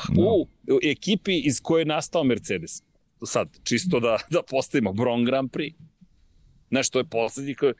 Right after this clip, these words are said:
Speaker 2: Pre toga titula je pripala Lewisu Hamiltonu u McLarenu. Mislim, apropo odgovora, dve hiljade osme, poslednji McLarenov šampion.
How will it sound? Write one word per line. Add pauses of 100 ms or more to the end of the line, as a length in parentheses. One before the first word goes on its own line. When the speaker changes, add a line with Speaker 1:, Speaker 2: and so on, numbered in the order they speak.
(400)
Speaker 2:
Pre
toga (240)
titula
je
pripala
Lewisu
Hamiltonu
u
McLarenu. (220)
Mislim,
apropo
odgovora,
dve
hiljade
osme,
poslednji
McLarenov
šampion.